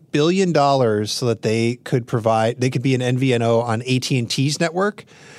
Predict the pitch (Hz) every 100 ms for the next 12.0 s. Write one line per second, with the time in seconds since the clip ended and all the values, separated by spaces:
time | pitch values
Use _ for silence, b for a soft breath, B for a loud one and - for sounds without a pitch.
0 | B 143 135 135 131 131 - - - 156
1 | 156 214 143 110 107 120 b b b b
2 | 120 120 131 139 147 139 _ _ - -
3 | 170 160 123 - 113 101 95 92 107 -
4 | b b b 139 135 - - - 143 135
5 | 127 - - b b b 151 139 - -
6 | 190 170 151 139 135 160 147 139 135 -
7 | 160 202 226 - - 117 127 113 110 107
8 | 113 - - 135 131 - 123 123 143 127
9 | 135 156 156 143 143 135 151 147 127 123
10 | - b b b - 123 123 113 - -
11 | 175 151 107 - - - 123 117 131 127